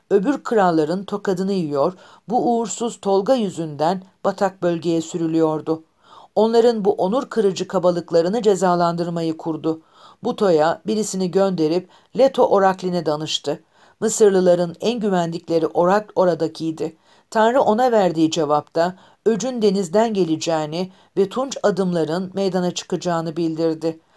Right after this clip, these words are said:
Önce bu tunç adamların kendinden yana mı olacaklarında ikircikli kaldı. Biraz zaman geçti. Korsanlık için denize çıkmış olan İyonyalılarla Karyalılar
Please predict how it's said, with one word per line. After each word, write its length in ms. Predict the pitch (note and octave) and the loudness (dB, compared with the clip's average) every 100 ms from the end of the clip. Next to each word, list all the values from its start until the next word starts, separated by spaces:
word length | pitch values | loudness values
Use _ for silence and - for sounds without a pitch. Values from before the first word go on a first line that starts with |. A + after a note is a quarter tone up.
| _ _ G#3+ | _ _ 0
Önce 360 | A3 G#3 G#3 | 0 2 0
bu 140 | G3+ G#3+ | 0 -6
tunç 280 | A#3+ A#3+ - | -8 -6 -4
adamların 720 | F3 F3 D#3+ D#3+ D3 F3 F#3 - _ - | -2 -2 -2 -2 -2 -4 -6 -14 _ -2
kendinden 600 | G#3+ A3 A#3 A3+ B3+ B3+ | 0 0 -2 0 0 2
yana 280 | G#3 G3 | 0 2
mı 80 | F3+ | 2
olacaklarında 1040 | E3 E3 D#3+ E3 D#3+ D#3+ D3+ D3 D#3 F#3+ F#3 _ | 2 0 -2 -4 -2 -4 -4 -4 -2 -2 -4 _
ikircikli 580 | F#3+ - G#3 E3+ F3+ E3+ | -12 -4 -4 -4 -8 -8
kaldı. 500 | E3+ D#3+ D3+ D#3 D#3+ _ _ | -2 -2 -2 -6 -8 _ _
Biraz 280 | G#3 F3+ E3+ | -4 -2 -2
zaman 380 | D#3 D#3 D3+ D3+ | -4 -4 -6 -6
geçti. 420 | D3+ - D#3+ E3 _ _ _ _ | -6 -4 -6 -10 _ _ _ _
Korsanlık 580 | G#3 G#3 G#3+ G#3 A3+ G3+ | 0 2 2 0 0 -6
için 300 | G3+ G#3 F#3+ | -6 -4 -2
denize 320 | F#3+ G3 A3 | -2 2 0
çıkmış 420 | - G3 G#3+ - | 0 -8 -8 -2
olan 340 | F3+ D3 D#3 D#3+ | 0 0 -2 -4
İyonyalılarla 1000 | G3 G#3+ A#3 G3 F3 E3 F3+ F#3 D3 C#3+ - _ - | -2 -2 0 0 0 2 0 0 0 -4 -6 _ -4
Karyalılar 800 | G#3+ A#3 G#3+ E3 D3 C3+ D#3 | 2 2 2 2 0 -2 -2